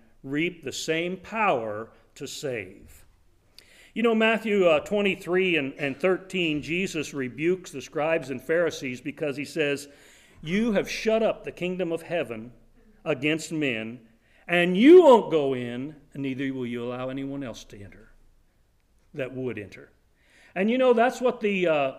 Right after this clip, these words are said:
denominations do. They have the same Bible, but they won't go in because they won't obey it, and they teach others to follow their same, uh, error.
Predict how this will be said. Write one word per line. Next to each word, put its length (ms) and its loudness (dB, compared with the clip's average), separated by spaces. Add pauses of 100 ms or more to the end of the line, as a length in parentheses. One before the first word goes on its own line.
denominations 960 -2
do. 360 -4 (680)
They 280 6
have 280 0
the 100 4
same 400 0
Bible, 500 0 (1080)
but 340 -8
they 320 4
won't 420 -2
go 320 2
in 420 -2 (420)
because 300 -8
they 140 -2
won't 260 -4
obey 260 -8
it, 280 -14 (180)
and 240 -6
they 160 -2
teach 400 -10
others 580 -12 (380)
to 80 -14
follow 400 -6
their 220 -8
same, 560 -10 (260)
uh, 160 -4 (100)
error. 380 -4